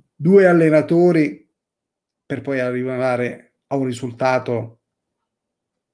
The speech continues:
peggio del, di prima? Credo di no. E credo che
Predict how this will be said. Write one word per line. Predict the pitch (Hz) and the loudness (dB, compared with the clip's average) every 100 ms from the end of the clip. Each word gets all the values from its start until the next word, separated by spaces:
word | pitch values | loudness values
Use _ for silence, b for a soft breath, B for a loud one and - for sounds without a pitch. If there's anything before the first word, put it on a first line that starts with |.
| _ _ _ | _ _ _
peggio | - 139 127 131 | 0 0 2 0
del, | 127 123 123 120 120 | 0 -2 -2 -4 -4
di | 123 | -8
prima? | 117 147 131 131 - _ _ _ _ _ _ | -6 -4 -4 -6 -12 _ _ _ _ _ _
Credo | - 120 113 104 | -6 -4 -4 -6
di | 101 | -10
no. | 107 110 _ _ b b b b b b b | -14 -16 _ _ b b b b b b b
E | 165 | -2
credo | 165 160 151 147 139 | 2 4 4 4 2
che | - 135 135 135 - | 2 2 2 -2 -16